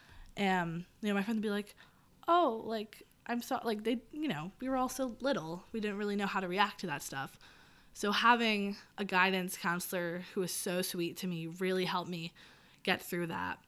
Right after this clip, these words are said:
um, which was really hard. Also, <laughs> this is really embarrassing, but I started, like, peeing the bed <laughs> when I was little because,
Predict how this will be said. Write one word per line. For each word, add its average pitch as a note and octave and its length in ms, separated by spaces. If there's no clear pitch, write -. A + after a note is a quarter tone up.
um, F3+ 340
which F#3 180
was F#3+ 80
really F3 160
hard. E3+ 300
Also, B3+ 400
<laughs> - 120
this A#3+ 500
is A#3+ 180
really D4+ 220
embarrassing, G3 680
but F#3+ 340
I G#3 120
started, G#3 340
like, G#3 260
peeing G#3 300
the G#3 100
bed F#3+ 480
<laughs> - 60
when D4 400
I B3+ 140
was C4 120
little C4+ 280
because, G3 560